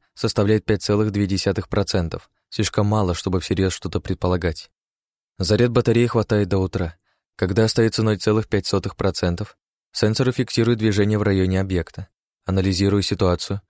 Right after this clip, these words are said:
До него мне с текущим зарядом не добраться. Подать сигнал отсюда? А что, если это совсем не те, кого я жду? Принимаю решение выждать. Они показываются после того, как заряд падает до ноль целых двух сотых процента.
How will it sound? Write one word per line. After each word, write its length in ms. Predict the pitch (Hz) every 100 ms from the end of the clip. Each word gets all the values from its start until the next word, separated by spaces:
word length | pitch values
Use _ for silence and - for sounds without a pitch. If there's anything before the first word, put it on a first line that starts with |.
| _ _ -
До 120 | 95
него 200 | 101 110
мне 100 | 110
с 80 | 104
текущим 400 | 110 117 - 104
зарядом 380 | 98 104 104 101
не 80 | 95
добраться. 540 | 95 95 92 - - _
Подать 260 | - 95 95
сигнал 280 | 92 95 90
отсюда? 460 | 87 - 90 120 - _ _ -
А 80 | 92
что, 160 | -
если 320 | 139 143 113
это 160 | 101 95
совсем 300 | 110 98 98
не 120 | 95
те, 140 | 90 92
кого 240 | 95 92
я 200 | 90 90
жду? 260 | 85 90 - _ _ _ _
Принимаю 440 | 107 107 95 98
решение 400 | 104 101 95 95
выждать. 440 | 90 80 80 - - _ _ _ _ _ _ _ -
Они 200 | 98 98
показываются 720 | 101 104 98 98 101 - 107
после 240 | 127 113
того, 180 | 110 110
как 160 | 110
заряд 320 | 95 98 101 -
падает 300 | 98 98 90
до 100 | 95
ноль 160 | 95
целых 380 | - 95 98 95
двух 180 | 92 -
сотых 260 | 92 90
процента. 540 | - 92 - 85 80